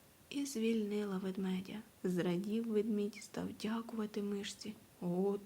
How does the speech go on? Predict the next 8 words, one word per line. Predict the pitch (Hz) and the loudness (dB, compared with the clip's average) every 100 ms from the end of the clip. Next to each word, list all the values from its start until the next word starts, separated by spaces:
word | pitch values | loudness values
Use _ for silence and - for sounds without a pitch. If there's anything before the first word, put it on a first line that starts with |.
| - | -4
ти | - 202 | 0 2
мені | 214 208 214 | 2 2 0
й | |
стала | 240 - 160 170 175 175 180 | -2 -6 -2 0 0 0 0
в | 185 | 0
нагоді. | 180 180 185 185 180 185 - - - - - | 0 0 -2 -2 -4 -6 -8 -20 -20 -8 -4
Дякую | 165 175 190 190 190 190 190 190 | -2 0 0 0 -2 -2 0 0
тобі». | 190 202 190 185 175 | 0 -4 -2 -2 -2